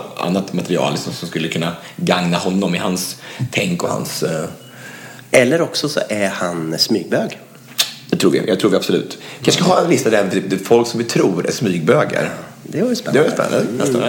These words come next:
Speaker 1: det är kul. Mm.
Speaker 2: Din
Speaker 1: Eh,
Speaker 2: nummer fyra.
Speaker 1: Jajamän. Då har vi här,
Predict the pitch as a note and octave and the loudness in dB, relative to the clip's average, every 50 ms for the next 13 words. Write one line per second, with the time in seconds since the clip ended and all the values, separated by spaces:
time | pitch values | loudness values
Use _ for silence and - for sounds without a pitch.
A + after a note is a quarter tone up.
0 | C3+ - B2+ - - - - - - B2 - - - - - - - - - - | -2 -4 -4 -6 -6 -6 -8 -8 -6 -6 -4 -4 -6 -6 -6 -8 -6 -6 -6 -8
1 | - - - - - G2+ A2+ A#2+ B2+ F3+ G3+ A3 G#3 G3+ G3 G3 E3 C3+ G2+ - | -8 -10 -6 0 4 6 8 8 8 8 8 6 6 4 4 4 4 4 2 0
2 | - - - - - - - - - A2+ A2+ G#2+ - - - - - - - - | -4 -10 -14 -14 -12 -12 -8 -2 2 2 4 4 4 2 0 -4 -8 -8 -6 0
3 | F#2+ B2 B2+ C#3+ D3 C#3+ C#3 B2 A#2 B2 - A#2 A2 - - - | 2 4 4 4 4 2 0 2 2 2 2 0 0 -2 -4 -6